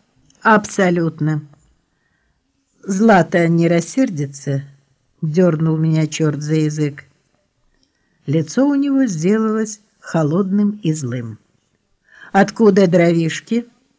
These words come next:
Представь себе, она подруга моей сестры. Это выяснилось случайно.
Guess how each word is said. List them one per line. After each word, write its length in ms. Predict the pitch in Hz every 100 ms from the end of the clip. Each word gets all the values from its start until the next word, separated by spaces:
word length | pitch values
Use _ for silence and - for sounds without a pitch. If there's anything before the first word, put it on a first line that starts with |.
| _ _ _ _ _ _ _ _ _
Представь 500 | 196 208 208 349 370
себе, 560 | - 294 233 202 190 185 - _ _ _ - -
она 260 | 202 240
подруга 540 | 285 294 277 311 311 262
моей 400 | 208 185 214 254
сестры. 720 | - 240 214 - 147 139 139 - _ _ - -
Это 280 | 233 226 247
выяснилось 840 | 226 233 214 208 214 208 202 202
случайно. 840 | - 202 208 208 131 120 117 110